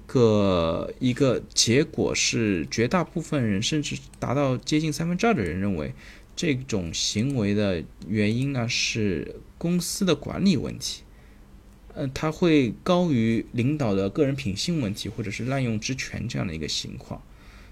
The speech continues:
那这一点来说，我们就会，会发现，呃，其实作为，作为普通的员工来讲，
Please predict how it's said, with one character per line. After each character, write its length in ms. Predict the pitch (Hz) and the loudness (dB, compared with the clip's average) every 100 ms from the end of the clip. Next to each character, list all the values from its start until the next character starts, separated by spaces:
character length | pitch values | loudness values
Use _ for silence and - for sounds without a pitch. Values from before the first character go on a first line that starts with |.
| - | -10
那 220 | 180 151 98 | -6 -4 -4
这 340 | - - 247 | -6 -2 2
一 80 | 190 | 2
点 260 | 110 85 | 2 -6
来 160 | 78 87 | -6 -4
说， 180 | - 131 | -2 0
我 140 | 113 | 0
们 100 | 82 | -2
就 140 | 90 139 | -4 -2
会， 260 | 147 123 - - | -2 -2 -4 -8
会 100 | 147 | -6
发 220 | 135 147 | -4 -4
现， 260 | 156 - 165 - - - - | -4 -4 -4 -8 -20 -20 -12
呃， 220 | 135 123 | -4 -2
其 200 | 110 - | 0 -2
实 360 | 170 - 165 165 - - - - - - - - - - | -2 0 0 -2 -6 -20 -14 -14 -14 -20 -20 -20 -20 -8
作 220 | 175 156 | -2 2
为， 200 | 151 - - - - - - - - - - - - - - - - | 2 0 -8 -18 -16 -16 -20 -20 -20 -20 -20 -20 -18 -18 -16 -14 -4
作 140 | 170 | 0
为 60 | 180 | 0
普 200 | 180 107 | 0 -6
通 160 | 147 | 0
的 80 | 208 | 0
员 240 | 131 95 135 | 0 -2 -2
工 140 | 214 | -2
来 180 | 180 98 | -2 -4
讲， 260 | - - | -8 -10